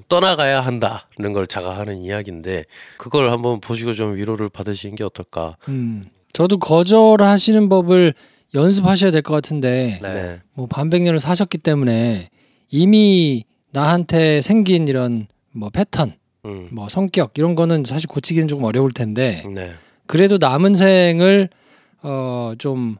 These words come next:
Speaker 2: 여유롭게 사시려면 정신적으로나마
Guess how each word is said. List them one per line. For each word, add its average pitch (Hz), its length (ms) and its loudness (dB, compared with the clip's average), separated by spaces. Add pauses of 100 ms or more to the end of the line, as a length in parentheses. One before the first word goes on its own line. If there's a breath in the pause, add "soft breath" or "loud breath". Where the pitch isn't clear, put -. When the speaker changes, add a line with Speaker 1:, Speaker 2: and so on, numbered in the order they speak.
(240)
Speaker 2:
여유롭게 151 600 2
사시려면 120 840 2
정신적으로나마 117 960 -4